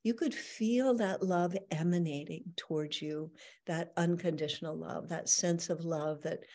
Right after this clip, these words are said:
some people that you've known, that you can remember right now, and notice what a healing force that is to be around. And each of us has the potential for that,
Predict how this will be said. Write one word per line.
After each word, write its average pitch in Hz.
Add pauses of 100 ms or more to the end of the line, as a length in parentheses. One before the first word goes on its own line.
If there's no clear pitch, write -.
(140)
some 190
people 202
that 196
you've 214
known, 185
that 180
you 175
can 175
remember 185
right 170
now, 180 (340)
and 190
notice 262
what 190
a 196
healing 214
force 175
that 175
is 160
to -
be 160
around. 160 (480)
And 202 (100)
each 370
of 185
us - (220)
has 175
the -
potential 170
for 165
that, -